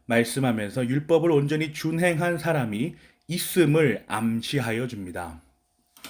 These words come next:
십삼 절에 바로 그 주인공이 기록되어 있지요. 예수 그리스도입니다.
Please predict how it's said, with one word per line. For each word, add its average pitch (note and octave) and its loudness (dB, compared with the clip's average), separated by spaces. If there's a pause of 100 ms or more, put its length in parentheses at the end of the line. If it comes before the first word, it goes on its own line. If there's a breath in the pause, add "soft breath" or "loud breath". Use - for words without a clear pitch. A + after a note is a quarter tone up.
(680 loud breath)
십삼 G3 4
절에 D3+ 6
바로 B2 0
그 B2+ 0
주인공이 A2 0
기록되어 A2 -2
있지요. F2 -6 (520)
예수 B2 4
그리스도입니다. F#2 -4